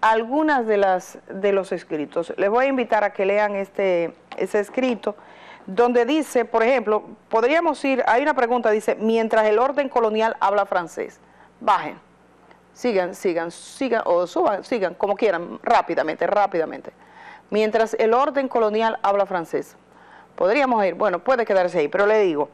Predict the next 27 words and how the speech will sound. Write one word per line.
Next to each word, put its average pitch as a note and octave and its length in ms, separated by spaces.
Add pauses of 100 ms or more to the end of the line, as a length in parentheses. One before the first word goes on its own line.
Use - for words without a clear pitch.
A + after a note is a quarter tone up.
(760)
eh, A3+ 720 (260)
oiga C#4+ 280
usted, B3+ 280
así, A3+ 340
bajo G#3 280
las G#3 180
reglas B3 380
de, A3 80
por A#3 180
lo A3+ 120
tanto, A#3 420 (380)
dice, G3+ 540 (1600)
"La A3+ 280
sociedad A#3+ 520
en G#3 240
el G#3+ 120 (120)
nacimiento A#3 640
explica A3+ 480
la G3+ 120
dualidad G3+ 580
que G3+ 100
da G3+ 140
forma A#3 300
a - 20
la F#3+ 100
sociedad F#3 420
haitiana", D#3+ 540